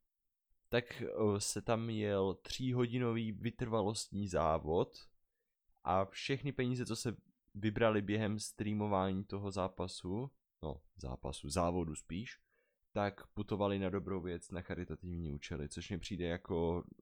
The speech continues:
velmi dobrý způsob využití právě toho volného času, protože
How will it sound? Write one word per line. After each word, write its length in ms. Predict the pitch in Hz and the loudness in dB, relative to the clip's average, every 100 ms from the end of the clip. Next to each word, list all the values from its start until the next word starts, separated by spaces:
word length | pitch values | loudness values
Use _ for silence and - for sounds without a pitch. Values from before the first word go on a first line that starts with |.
| _ | _
velmi 560 | - 90 98 92 90 90 | -10 0 4 4 4 -2
dobrý 800 | - 80 101 90 95 90 90 90 87 _ | -6 -2 2 2 2 -2 -4 -6 -12 _
způsob 440 | - - 98 107 | -14 -8 -2 -2
využití 640 | 90 98 95 92 95 - 92 | 0 2 2 2 -4 -4 -2
právě 360 | 90 76 90 | 2 2 2
toho 200 | 90 90 | 2 2
volného 480 | 90 90 92 92 95 | 6 6 6 4 4
času, 560 | 92 87 - 95 101 107 _ _ _ _ - | 0 -4 -2 0 0 -2 _ _ _ _ -4
protože 640 | 107 - 98 98 98 90 | -2 0 0 4 4 2